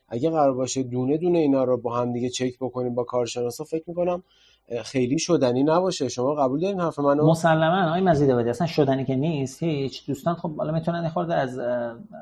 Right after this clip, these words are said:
Speaker 2: منبع‌های دیگه هم استفاده کنن، می‌تونن اینترنت سرچ بکنن،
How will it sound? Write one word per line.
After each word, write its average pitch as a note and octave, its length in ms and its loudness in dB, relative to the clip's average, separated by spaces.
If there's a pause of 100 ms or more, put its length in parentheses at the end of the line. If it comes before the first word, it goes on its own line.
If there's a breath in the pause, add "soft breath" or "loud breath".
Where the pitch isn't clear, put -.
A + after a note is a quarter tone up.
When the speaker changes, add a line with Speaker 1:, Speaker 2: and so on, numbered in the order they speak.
(240)
Speaker 2:
منبع‌های C3 380 -2
دیگه C#3+ 160 -4
هم D3 60 -2
استفاده C3+ 360 -4
کنن، B2+ 260 -4
می‌تونن C3+ 300 -6
اینترنت B2 420 -6
سرچ C3+ 340 -2
بکنن، B2+ 560 -4